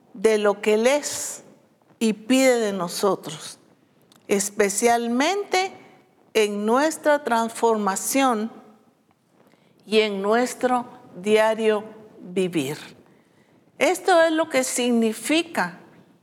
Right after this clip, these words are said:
tener la revelación de Cristo en nuestra vida. Cuando Él es revelado a nosotros,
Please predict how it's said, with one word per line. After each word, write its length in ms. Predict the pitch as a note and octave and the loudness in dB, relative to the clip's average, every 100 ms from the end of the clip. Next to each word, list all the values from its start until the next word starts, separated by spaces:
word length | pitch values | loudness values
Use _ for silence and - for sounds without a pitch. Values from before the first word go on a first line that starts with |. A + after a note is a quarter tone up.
| _ _ _ _ | _ _ _ _
tener 640 | B3 A#3+ A#3 A#3+ D4 D4 G3 - - - | 2 2 2 2 2 2 -4 -14 -20 -10
la 200 | - A3 | 0 2
revelación 840 | G3 F#3+ G3+ F#3+ F#3+ F#3 A3+ A#3 A#3 | 2 0 0 0 0 0 0 2 2
de 220 | A3 G#3+ | 0 0
Cristo 600 | A#3+ B3 A#3+ - - E3+ - - - - | 0 2 0 -4 -6 -6 -8 -20 -20 -8
en 220 | G3+ F#3 | -4 -2
nuestra 400 | F#3 E3+ - F3 | -4 -6 -4 -4
vida. 360 | E3+ D#3+ C#3 - _ _ _ _ _ _ _ _ _ _ _ _ _ _ - _ _ _ _ _ _ _ _ - | -2 -6 -10 -14 _ _ _ _ _ _ _ _ _ _ _ _ _ _ -20 _ _ _ _ _ _ _ _ 0
Cuando 380 | A3+ A3+ A#3 B3+ | 2 2 2 4
Él 220 | D4+ F4 | 2 2
es 180 | F#4 F4+ | 0 2
revelado 920 | D4 B3 A3+ B3 D4+ E4 D#4+ D#4+ - - | 0 2 2 2 2 2 2 -2 -4 -4
a 100 | G#3 | -4
nosotros, 1040 | G3+ G3+ - C4+ C4+ C4+ F3 F3 - - | -4 -6 -2 0 -2 -2 -4 -4 -8 -14